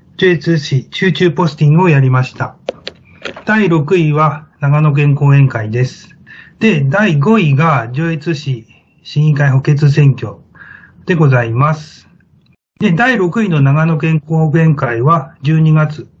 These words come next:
開催で、上越市議会議員補欠選挙の総括的な講演会でした。で、これ本当は第一位じゃないかというツッコミが入りそうですけども、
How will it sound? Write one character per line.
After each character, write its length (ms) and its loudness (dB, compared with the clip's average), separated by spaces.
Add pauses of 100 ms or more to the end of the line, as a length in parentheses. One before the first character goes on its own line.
開 220 -4
催 300 -6
で、 320 0 (560)
上 220 2
越 220 -2
市 180 -2
議 140 -2
会 480 -2 (480)
議 100 0
員 140 4
補 100 4
欠 160 -2
選 380 0
挙 300 -4 (180)
の 160 2
総 180 0
括 240 -4
的 240 -4
な 320 -4
講 180 -2
演 120 4
会 180 -4
で 120 -8
し 100 -12
た。 180 -10 (1000)
で、 200 2
こ 120 -2
れ 80 2
本 220 2
当 80 -2
は 120 0
第 200 0
一 220 -6
位 40 -2
じ 60 0
ゃ 60 2
な 120 -2
い 60 -6
か 160 -10
と 100 -20
い 340 -6
う 40 0
ツ 120 -2
ッ 40 -2
コ 120 2
ミ 100 6
が 80 4
入 120 2
り 60 -2
そ 140 -2
う 60 0
で 120 4
す 80 -6
け 120 -2
ど 120 0
も、 260 2